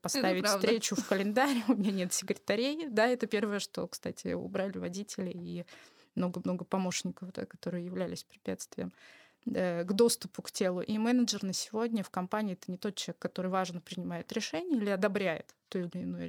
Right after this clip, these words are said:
Speaker 1: Мгм.
Speaker 2: решение, а тот, который развивает своего сотрудника. И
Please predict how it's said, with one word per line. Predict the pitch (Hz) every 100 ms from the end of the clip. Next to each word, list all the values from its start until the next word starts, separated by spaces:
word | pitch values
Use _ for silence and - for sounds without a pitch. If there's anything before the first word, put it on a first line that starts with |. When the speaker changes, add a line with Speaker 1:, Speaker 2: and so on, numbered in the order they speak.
| 196
Speaker 1:
Мгм. | 240 254 220 -
Speaker 2:
решение, | -
а | 202
тот, | 247 240
который | - 190 190
развивает | 196 208 214 208 -
своего | - 180 170
сотрудника. | - 196 247 294 294 247 - 196 - - _ _ _
И | - 190 185 180